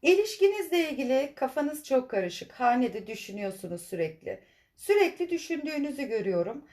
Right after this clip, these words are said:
Fakat biraz, e, ara mı verdiniz konuşmalara?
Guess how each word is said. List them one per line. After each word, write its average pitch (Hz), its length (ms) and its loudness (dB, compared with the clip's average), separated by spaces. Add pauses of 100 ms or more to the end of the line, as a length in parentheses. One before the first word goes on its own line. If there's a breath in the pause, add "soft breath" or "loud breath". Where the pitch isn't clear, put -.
(220 soft breath)
Fakat 392 440 2
biraz, 349 400 4 (100)
e, 269 400 4
ara 320 220 4
mı 370 160 0
verdiniz 208 540 -2
konuşmalara? 185 760 -6